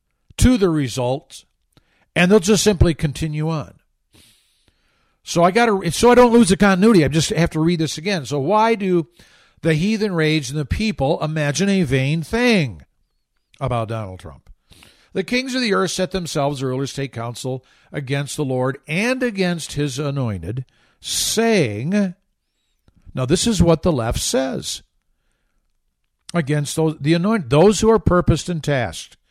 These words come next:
with God's do-, will. Let us break their bands asunder, and let us cast away their cords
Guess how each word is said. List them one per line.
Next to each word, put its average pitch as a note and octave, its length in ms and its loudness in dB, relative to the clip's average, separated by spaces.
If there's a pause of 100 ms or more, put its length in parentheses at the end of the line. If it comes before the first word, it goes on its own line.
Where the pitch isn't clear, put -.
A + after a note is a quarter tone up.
(320)
with A#2+ 160 -6
God's B2+ 340 0
do-, C3+ 240 -6
will. B2 420 0 (300)
Let F3+ 400 2
us A3+ 240 4
break D#3+ 720 -2 (340)
their C#3 320 -4
bands C#3+ 840 -4
asunder, C3+ 840 -10 (580)
and C#3+ 100 -2
let A#3+ 180 4
us A#3 260 0
cast G3+ 600 -4
away D#3 460 -2
their C3 240 -4
cords B2 840 -8